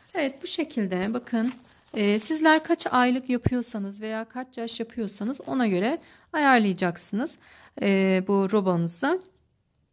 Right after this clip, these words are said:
On sekiz aylık yapıyorsanız da yine bu ölçülerde hazırlayabilirsiniz. Ee, ama daha büyük yaşlar için bu başlangıçta benim çekmiş olduğum bu yetmiş altı zincirimizi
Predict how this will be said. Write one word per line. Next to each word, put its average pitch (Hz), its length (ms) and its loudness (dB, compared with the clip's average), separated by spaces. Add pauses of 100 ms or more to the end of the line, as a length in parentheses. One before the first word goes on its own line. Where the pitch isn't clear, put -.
(480)
On 320 140 8
sekiz 285 340 2
aylık 254 340 4
yapıyorsanız 220 600 -4
da 190 40 -6
yine 226 240 -4
bu 233 80 -4
ölçülerde 190 680 0
hazırlayabilirsiniz. 233 1160 2 (260)
Ee, 208 180 4
ama 285 240 2
daha 285 180 4
büyük 254 240 2
yaşlar 233 340 0
için 262 280 0
bu 233 120 0
başlangıçta 240 680 0
benim 240 200 -4
çekmiş 240 400 -10
olduğum 185 340 -4
bu 226 60 -2
yetmiş 240 360 -6
altı 254 580 0
zincirimizi 196 720 0